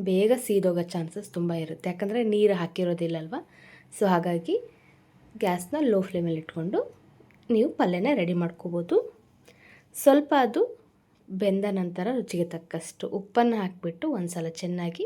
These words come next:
ಮಿಕ್ಸ್ ಮಾಡ್ತಾ ಇದ್ದೀನಿ. ನೋಡಿ, already ಬೇಯ್ತಾ ಬಂದಿದೆ. ನಿಮಗೆ ಗೊತ್ತಾಗುತ್ತೆ, ಒಂದ್ಸಲ ಇದು ಚೆಕ್ ಮಾಡ್ಕೊಳ್ಳಿ.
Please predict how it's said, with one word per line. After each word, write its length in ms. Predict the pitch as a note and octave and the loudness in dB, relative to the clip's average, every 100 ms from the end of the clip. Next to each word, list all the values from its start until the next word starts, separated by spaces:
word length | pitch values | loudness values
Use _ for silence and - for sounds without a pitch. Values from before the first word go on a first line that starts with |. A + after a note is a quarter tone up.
| D#4 | -6
ಮಿಕ್ಸ್ 240 | G3 F#3+ - | -6 -6 -6
ಮಾಡ್ತಾ 300 | E3+ E3 - D#3 | -6 -6 -10 -12
ಇದ್ದೀನಿ. 340 | D3+ D#3 G3+ G4+ - _ _ _ _ _ _ _ _ _ _ _ _ _ _ _ _ _ _ _ _ - A#4+ - A#4+ B4 A#4+ A#4+ A#4+ A#4+ _ _ _ _ _ _ _ - _ - _ - G3+ | -12 -8 -4 -4 -6 _ _ _ _ _ _ _ _ _ _ _ _ _ _ _ _ _ _ _ _ -20 -20 -20 -20 -20 -20 -20 -20 _ _ _ _ _ _ _ _ -20 _ -20 _ -6 0
ನೋಡಿ, 240 | F#3 G#3+ G4 - - F#3 | 2 2 0 -6 -10 -2
already 460 | E3+ F#3 F#3 F#3 G#3 C4+ - F#3+ | 2 2 2 2 0 -4 -8 -6
ಬೇಯ್ತಾ 340 | F3+ F3 F3 F#3+ F#3 | -2 -2 0 0 0
ಬಂದಿದೆ. 420 | F3 F3 E3 A3 E4+ _ _ _ _ _ _ _ _ - - | -2 -2 -4 -4 -8 _ _ _ _ _ _ _ _ -8 0
ನಿಮಗೆ 220 | A3 A3+ G3 | 4 4 4
ಗೊತ್ತಾಗುತ್ತೆ, 640 | F#3+ B3 A#3+ A#3+ A#3+ G#3 F4+ G#4+ _ G#3 | 4 6 6 4 2 -2 -2 -6 _ -6
ಒಂದ್ಸಲ 360 | G3 G3 G3+ G3+ | -4 0 0 0
ಇದು 120 | G3 G3 | -2 -2
ಚೆಕ್ 200 | G#3 F#3+ A#3 | -6 -2 -2
ಮಾಡ್ಕೊಳ್ಳಿ. 480 | G#3+ F#3 F3+ E3+ C#4 | 0 -2 -2 0 0